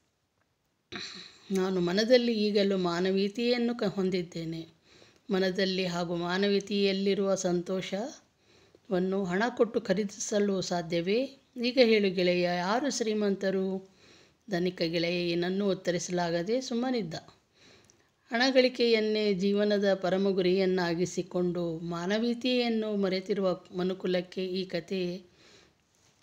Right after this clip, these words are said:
ಮುಡಿಪು ಕಟ್ಟಿದಂತಿದೆ. ಕೊಂಚ ಆಲೋಚಿಸಿ ನೋಡಿ. ಕೆಲವರು ಜಗಳವಾದ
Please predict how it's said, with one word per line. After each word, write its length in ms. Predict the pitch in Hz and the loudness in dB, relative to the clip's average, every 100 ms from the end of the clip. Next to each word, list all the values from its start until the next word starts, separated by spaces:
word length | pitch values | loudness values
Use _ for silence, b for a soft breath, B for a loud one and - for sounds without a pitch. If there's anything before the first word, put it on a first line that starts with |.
| _ _ _ _ _ _ _ _ _ _ _ _ 208 | _ _ _ _ _ _ _ _ _ _ _ _ -2
ಮುಡಿಪು 380 | 185 226 214 | -2 0 0
ಕಟ್ಟಿದಂತಿದೆ. 1000 | 185 180 - 202 196 214 220 196 151 - - b b b b b - _ | 0 0 2 2 2 0 -2 -4 -4 -12 -20 b b b b b -20 _
ಕೊಂಚ 360 | - 190 190 196 180 | 0 2 2 0 0
ಆಲೋಚಿಸಿ 520 | 208 262 269 254 254 | 0 2 2 2 2
ನೋಡಿ. 340 | 208 175 160 - B B B _ b b b b b - | 4 2 0 -8 B B B _ b b b b b 0
ಕೆಲವರು 600 | 208 202 196 185 180 190 | 2 4 4 2 2 2
ಜಗಳವಾದ 640 | 190 180 196 208 208 202 | 2 4 4 4 4 4